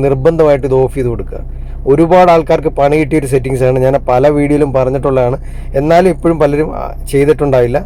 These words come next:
അപ്പോൾ നിങ്ങൾ ഇപ്പോൾ തന്നെ ഈ ഇൻസ്റ്റാൾ അൺനോൺ ആപ്സ് എന്ന് പറഞ്ഞ ഓപ്ഷൻ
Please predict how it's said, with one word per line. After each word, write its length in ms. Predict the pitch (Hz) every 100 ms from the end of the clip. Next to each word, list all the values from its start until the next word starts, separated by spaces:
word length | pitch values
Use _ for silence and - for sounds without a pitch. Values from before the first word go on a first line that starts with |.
| - -
അപ്പോൾ 160 | - 127
നിങ്ങൾ 140 | 135 143
ഇപ്പോൾ 260 | - - 208 196
തന്നെ 240 | 160 165 214 - - - - - - 147
ഈ 20 | 170 127 156
ഇൻസ്റ്റാൾ 360 | 135 - 160 151
അൺനോൺ 260 | 147 151 156
ആപ്സ് 200 | 143 - 147
എന്ന് 120 | 143
പറഞ്ഞ 180 | 135 135 127
ഓപ്ഷൻ 260 | - 165